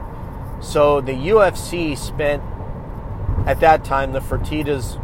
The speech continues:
brothers U F C spent a shit ton of money on documenting the life of somebody that they thought was maybe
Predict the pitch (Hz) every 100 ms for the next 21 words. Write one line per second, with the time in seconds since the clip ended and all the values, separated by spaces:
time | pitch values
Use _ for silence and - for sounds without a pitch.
0 | - 131 131 131 113 127 123 - 123 120
1 | - - - - - - - - 147 143
2 | 139 - 131 131 - - 185 - 185 170
3 | 135 147 151 104 - - - - - -
4 | - - - - - - - - - -
5 | - - - - - - - - - -
6 | 135 135 151 156 175 - 151 147 143 127
7 | 131 135 143 139 - - 127 123 - -
8 | - - - - - 156 151 143 131 131
9 | 151 151 - 139 139 143 - - - -
10 | - - 127 139 131 - - 131 139 135
11 | 139 139